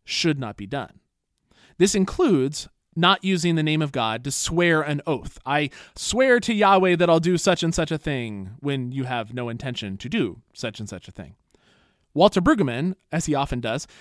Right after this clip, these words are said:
takes this a little further in an interesting way, saying that unlike the other gods, who are the god of the storm,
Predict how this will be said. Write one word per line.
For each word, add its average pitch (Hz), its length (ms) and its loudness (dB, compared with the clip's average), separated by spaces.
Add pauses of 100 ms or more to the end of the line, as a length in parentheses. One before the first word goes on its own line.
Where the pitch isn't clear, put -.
(140)
takes 208 220 0
this 208 180 0
a 196 40 0
little 185 240 2
further 160 520 -4 (260)
in 180 140 4
an 165 100 4
interesting 151 640 -2
way, 131 300 -2
saying 196 360 0
that 156 140 0 (420)
unlike 226 580 2
the 175 140 2
other 156 200 4
gods, - 560 -14 (380)
who 214 240 2
are 143 500 4 (360)
the 151 380 4
god 175 320 4
of 165 100 0
the 156 100 2
storm, 113 720 0